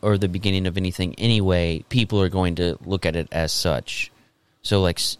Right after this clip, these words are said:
shit starts to get really strenuous, and I'm speaking kind of for me anyway, and, like, it just kinda, like, it gets to the point where it's like, "Whoa," and p-,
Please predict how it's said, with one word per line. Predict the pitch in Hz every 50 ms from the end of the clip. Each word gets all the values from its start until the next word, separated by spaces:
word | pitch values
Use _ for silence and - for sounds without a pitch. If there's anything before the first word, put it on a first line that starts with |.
| _ -
shit | - - - 127 117 -
starts | - 123 110 101 - -
to | 120
get | 107 92 71
really | 73 92 110 113 110 104
strenuous, | - - - - 107 98 95 92 87 80 76 73 - - - - - -
and | 104 95
I'm | 92 92 87
speaking | - - - 107 - - 85 - -
kind | - 98 92 87 80
of | -
for | - 85
me | 80 87 107 104 98 90 - -
anyway, | - 98 87 82 82 80 80 82 95 - - - - - - - - - -
and, | - 101 104 107 104
like, | 95 92 -
it | 101 90
just | - 101 87 - -
kinda, | 110 101 92 90
like, | 87 85 82 - - - -
it | - 71 78 67 -
gets | 107 98 - - -
to | - 95
the | 85
point | - - 101 98 87
where | 82 82
it's | 80 -
like, | 95 101
"Whoa," | 143 190 226 233 226 208 214 214 214 214 214 214 214 220 220 226 233 233 247 254 247
and | 233 175 143 -
p-, | -